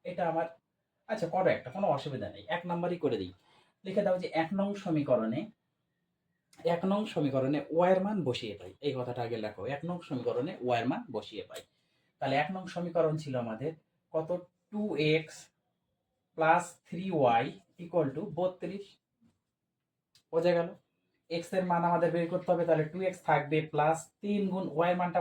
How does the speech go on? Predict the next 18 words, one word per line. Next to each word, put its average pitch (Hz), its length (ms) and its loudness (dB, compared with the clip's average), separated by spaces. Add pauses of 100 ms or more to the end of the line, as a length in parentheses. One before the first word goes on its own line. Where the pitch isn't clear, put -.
বসাবো, 170 320 0 (440)
ছয় 175 240 -2 (560)
equal 180 300 4
to 170 40 0 (100)
বত্রিশ। 165 480 0 (960)
তাহলে 147 200 -2 (180)
টু 208 120 -2 (280)
এক্স 175 180 0 (140)
প্লাস 175 240 2 (140)
তিন 190 200 -6
ছয় 180 160 4 (100)
আঠারো 180 320 2
গুণ 180 100 -4 (100)
করলে 175 200 0 (400)
equal 165 240 0
to 165 60 -2 (100)
বত্রিশ। 175 440 -4 (1000)
তাহলে 139 200 0